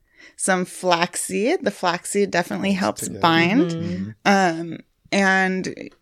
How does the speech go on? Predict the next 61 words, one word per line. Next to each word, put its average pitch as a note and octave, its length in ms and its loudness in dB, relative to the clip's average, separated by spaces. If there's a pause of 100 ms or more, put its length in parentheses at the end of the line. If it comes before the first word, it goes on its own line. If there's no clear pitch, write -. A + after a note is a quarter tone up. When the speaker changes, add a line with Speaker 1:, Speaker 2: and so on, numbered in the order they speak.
(340)
Speaker 1:
some F3+ 560 -4
sriracha, C4 840 2
some F3+ 520 2
garlic, A3 760 2 (800)
Speaker 2:
Mm. F#3 240 0 (100)
Speaker 1:
um, F3+ 60 -6
salt - 320 -2
and G#3+ 120 -2
pepper, C#4 580 2 (100)
and G3+ 520 0 (320)
we F3+ 140 -4
got F3+ 180 2
yourself G#3 320 -2
a A3 80 -2
black A3 300 2
bean G4+ 260 2
ball. G3+ 300 4 (180)
It's A3+ 220 6
Speaker 2:
Nice. G#3 180 -2
Speaker 1:
very, G3+ 280 4
very C#4 180 4
Speaker 3:
Yeah, D3+ 180 4
it's E3 80 0
Speaker 1:
simple. G#3 440 -2
Speaker 3:
delicious E3 720 4
too. D3+ 380 0 (460)
You F#3+ 180 6
have F3+ 120 8
to - 80 2
let F3+ 120 6
us E3 100 0
know E3 100 4
how D#3 60 0
you D3+ 160 0
like C3+ 180 -2
it. - 300 -6
Speaker 2:
Okay. G#2+ 240 -4
Speaker 3:
It's D#3+ 160 -4
very D3 240 4
Speaker 1:
Maybe G3 140 4
Speaker 3:
good. - 100 0
Speaker 2:
We'll G#2+ 80 4
Speaker 1:
you'll F#2+ 100 2
Speaker 2:
do, A2 140 6
Speaker 1:
ch-, - 140 -10
Speaker 2:
we'll G2+ 180 0
do. G2+ 200 2
Speaker 1:
taste A3 380 -4
it - 140 -4
with F#3 100 -4
some F3+ 260 -6
of F3+ 200 -10
your F3+ 360 -6
Speaker 2:
Yeah. B2 300 2
Speaker 1:
sauce A#3 320 2
you G#3+ 80 4
Speaker 3:
Yeah. B3 1000 6
Speaker 1:
have G#3+ 160 2
here. A3+ 80 4
Speaker 2:
Yeah, G3+ 80 2
I - 0 -